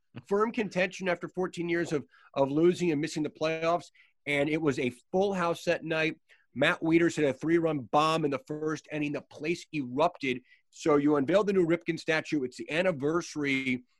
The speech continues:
of twenty-one thirty-one. Uh, Bill Ripken, eh, to this day, he gives one of the great speeches I've ever heard in defense of his brother. Believe it or not, especially outside Baltimore, really only outside Baltimore, there were some, uh, there was criticism of the streak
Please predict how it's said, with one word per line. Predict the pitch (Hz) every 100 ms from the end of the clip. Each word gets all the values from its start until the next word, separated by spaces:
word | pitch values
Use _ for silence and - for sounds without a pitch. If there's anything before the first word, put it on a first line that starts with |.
| _
of | 131 -
twenty-one | - 170 156 143
thirty-one. | 127 170 170 160 147 156 151 - _ _ -
Uh, |
Bill | 123 175 220
Ripken, | 185 185 156 139 143 - _ _
eh, | - 127 139
to | 165
this | 151
day, | - 180 160 143 -
he | 156
gives | 156 170
one | 165 165
of | 139 123 120
the | 110 185 254
great | 190 165 170 165 165 _ _ _
speeches | - - 175 170 160
I've | 196 226
ever | 190 180
heard | 98 - - _ -
in | 156
defense | 147 - 185 202
of | 170
his | 135
brother. | 104 156 175 113
Believe | 160 214 202
it |
or | 175
not, | 190 175 - _ _ _ _
especially | - 220 - 165
outside | - 160 131
Baltimore, | 160 185 160 120 113
really | 214 262 160
only | 170 160 110
outside | 104 120 107
Baltimore, | 120 117 120 120
there | 123
were | 120 135 131
some, | - 127 120
uh, | 110 - _
there | 247
was | 277
criticism | - 202 185 170 180 190 202 -
of | 151 151
the |
streak | 151 - 165 185